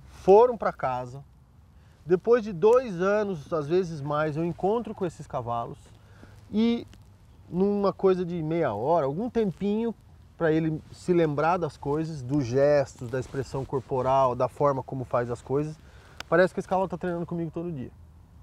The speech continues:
Já aconteceu várias vezes. Outro dia eu fui pro Paraná dar um curso e encontrei uma égua que já, que tinha morado aqui, coloquei ela no redondel e a gente começou a brincar.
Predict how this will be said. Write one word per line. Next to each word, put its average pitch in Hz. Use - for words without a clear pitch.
Já 131
aconteceu 160
várias 165
vezes. 160
Outro 147
dia 160
eu 170
fui 190
pro 160
Paraná 151
dar 147
um 131
curso 170
e 131
encontrei 143
uma 147
égua 143
que 135
já, 131
que -
tinha 151
morado 139
aqui, 175
coloquei 143
ela 156
no 156
redondel 147
e 165
a 147
gente 151
começou 147
a -
brincar. 151